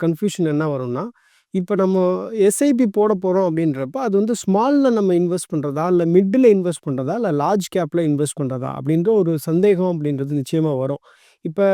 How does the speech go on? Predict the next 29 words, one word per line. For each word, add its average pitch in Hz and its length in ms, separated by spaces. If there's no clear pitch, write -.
small 254 420
and 262 140
mid 208 180
cap-அ 220 240
பார்த்தோம்னா, 151 480
நீங்க 208 200
சொன்ன 190 240
மாதிரி 202 420
ஒரு 165 180
லாஸ்ட் 190 360
ஃபைவ் 170 280
இயர்ஸ் 185 340
அப்படி 165 260
எடுத்துக்கிட்டோம் 160 460
அப்படின்னாலே 139 440
வந்து 208 220
உங்களுக்கு 156 400
அது 165 140
ட்வென்டி 170 340
பர்சன்டேஜ், 175 420
ட்வென்டி 165 220
ஃபைவ் 151 180
பர்சன்டேஜ் 185 360
வரையுமே 175 340
ரிட்டர்ன் 165 340
கொடுத்துருக்கு 147 440
சில 143 220
ஃபண்ட்ஸ் 151 340
அப்படின்றப்ப, 131 560